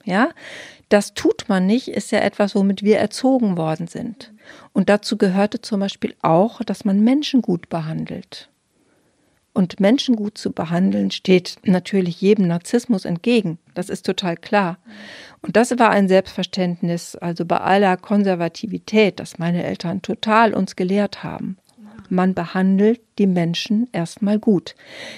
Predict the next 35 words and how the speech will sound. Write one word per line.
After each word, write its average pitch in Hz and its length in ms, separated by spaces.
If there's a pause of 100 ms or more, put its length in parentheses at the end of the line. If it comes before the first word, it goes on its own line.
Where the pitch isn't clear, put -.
(200)
Dass 180 340
das 202 260
nicht - 260
unbedingt 185 640
in 180 220
ihrer 170 320
Haltung, 185 580
zum 170 160
Beispiel 165 300
einem 175 120
Vertrauen 202 560
uns 180 220
gegenüber 175 380
eingeflossen 214 760
ist, 170 400
äh, 165 580
in, 170 340
in, 165 240
in, 165 320
in, 170 220
in 170 200
der 160 120
Pubertät 175 720
oder - 180
sowas, 170 320
das 202 140
ist 233 160
ein 226 120
anderes 220 380
Kapitel. - 520 (640)
Aber 156 420
sie 160 180
waren 165 220
bestimmt 208 560
auch 175 360